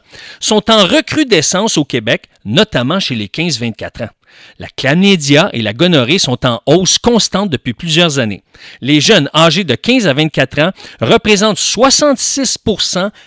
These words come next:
des cas déclarés de chlamydia. Les jeunes âgés de quinze à vingt-quatre ans représentent quarante-quatre pour cent des cas déclarés de gonorrhée.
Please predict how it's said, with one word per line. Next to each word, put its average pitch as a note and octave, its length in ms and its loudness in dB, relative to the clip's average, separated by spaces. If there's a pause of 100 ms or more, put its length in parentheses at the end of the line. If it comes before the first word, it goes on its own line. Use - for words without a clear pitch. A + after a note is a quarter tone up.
(120)
des D#3 260 2
cas G#3 240 0
déclarés D#3 640 -2
de B2+ 100 -6
chlamydia. G#2+ 680 -4 (440)
Les C#3 240 2
jeunes C3+ 440 2
âgés E3+ 320 2
de B2+ 120 -4
quinze B3+ 340 0
à F3+ 80 2
vingt-quatre D3 480 -2
ans F3+ 100 -2 (200)
représentent G#3 720 -2
quarante-quatre C#4 720 -4
pour - 180 -2
cent A3+ 300 -2
des C#3+ 220 -4
cas G3 260 -4
déclarés D#3 720 -4
de C3 100 -6
gonorrhée. C3 540 -4